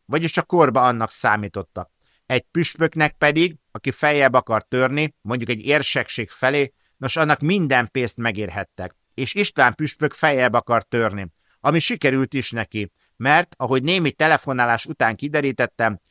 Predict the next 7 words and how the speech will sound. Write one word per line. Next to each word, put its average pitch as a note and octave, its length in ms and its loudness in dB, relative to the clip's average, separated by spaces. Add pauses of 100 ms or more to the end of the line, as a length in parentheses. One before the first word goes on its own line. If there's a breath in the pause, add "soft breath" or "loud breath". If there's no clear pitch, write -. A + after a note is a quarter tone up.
(160)
később D#3+ 360 0
esztergomi C3+ 580 0
érsek B2+ 420 -2
lett, C3+ 240 2 (200)
aztán B2 320 -2
pedig A#2+ 280 -2
bíboros. G2 640 -6